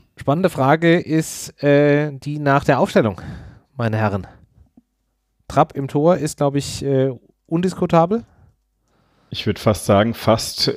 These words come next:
Speaker 2: gleich wie letzte Woche, ne? Also Hinteregger, Hasebe, Ndika, Da Costa, Kostic wird so bleiben. Auch Fernandes und Rode, muss ich wirklich sagen, wir haben ja vorhin schon drüber gesprochen, die, die haben einen super Job gemacht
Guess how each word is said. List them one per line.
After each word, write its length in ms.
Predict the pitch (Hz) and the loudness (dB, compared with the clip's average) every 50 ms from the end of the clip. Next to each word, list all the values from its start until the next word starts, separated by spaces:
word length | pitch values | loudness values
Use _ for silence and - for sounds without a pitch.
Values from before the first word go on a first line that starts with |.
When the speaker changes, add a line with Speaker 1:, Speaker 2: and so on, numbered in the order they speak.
| - - | -4 -8
Speaker 2:
gleich 560 | - 110 101 95 98 110 117 - - - 117 - | -2 0 2 2 4 2 2 0 0 -4 -4 -4
wie 320 | 107 101 98 98 95 98 | -2 0 0 2 0 0
letzte 540 | 95 101 - 110 101 101 95 - - - 113 | -2 -4 -6 -4 -4 -4 -4 -2 -4 -4 0
Woche, 340 | 110 117 120 117 - 135 131 | 2 0 0 2 2 0 0
ne? 220 | 123 107 107 123 | 0 0 0 -2
Also 460 | 123 110 98 104 104 104 104 104 107 | -2 -2 -2 0 2 2 4 2 2
Hinteregger, 880 | 110 - - 117 120 117 123 120 98 113 113 110 117 110 110 110 113 - - | 0 2 2 2 4 4 4 4 4 2 4 4 6 6 6 4 2 0 0
Hasebe, 580 | 107 104 98 104 107 110 104 110 110 110 - - | 0 0 2 2 0 0 0 -2 -4 -4 -4 -4
Ndika, 580 | - 113 104 98 120 - - 127 117 117 120 - - _ _ _ _ | -4 -4 -2 -2 -4 -2 2 2 4 4 2 0 -4 _ _ _ _
Da 120 | - 110 | -4 -4
Costa, 380 | 101 - 120 113 - - - 104 | 0 2 0 0 2 2 0 0
Kostic 680 | 95 - 123 120 120 - - 131 127 127 - - - - - _ | 2 2 0 0 0 -2 -2 -2 -2 -2 -4 -8 -8 -8 -12 _
wird 340 | - 107 110 - _ - - _ | -10 -10 -10 -10 _ -20 -20 _
so 140 | - 101 110 | -6 -6 -6
bleiben. 420 | 90 - 104 95 95 107 123 139 - | -4 0 2 4 4 4 2 0 -2
Auch 240 | - 98 113 110 - | 2 2 2 0 0
Fernandes 560 | - - 117 107 107 101 110 131 135 123 - | 0 0 2 2 4 2 2 2 0 0 0
und 120 | 127 120 | -2 -4
Rode, 320 | 107 101 110 139 156 143 120 | -2 0 0 0 0 0 0
muss 140 | 110 110 - | -2 -2 0
ich 60 | - | -2
wirklich 280 | 123 117 - 123 123 - | -4 -4 -4 -8 -8 -2
sagen, 440 | - 113 110 113 113 117 120 120 120 - - - - _ _ | 0 2 2 2 2 0 -2 -6 -6 -10 -20 -20 -20 _ _
wir 80 | - 113 | -2 0
haben 140 | 107 107 117 | 2 4 4
ja 100 | 117 117 | 4 2
vorhin 240 | 107 - 117 113 120 | 4 2 0 0 0
schon 140 | - - 120 | -2 -6 -10
drüber 200 | 107 117 113 110 | -8 0 0 0
gesprochen, 600 | 98 104 - - - - 107 117 117 135 135 135 135 _ _ _ _ _ _ _ _ _ _ | 0 0 -8 -8 -2 0 0 0 0 0 -4 -4 -6 _ _ _ _ _ _ _ _ _ _
die, 300 | _ 127 120 107 113 - _ _ _ | _ -10 -8 -8 -8 -8 _ _ _
die 200 | - 107 - 113 | -10 -2 0 0
haben 140 | 95 87 98 | 0 2 0
einen 60 | 107 | 0
super 240 | - 127 120 - 123 | 0 -2 2 2 0
Job 260 | 101 - 123 120 - - | 2 2 0 0 0 -4
gemacht 460 | - 139 135 135 143 - - - | -4 0 0 0 0 -2 -6 -10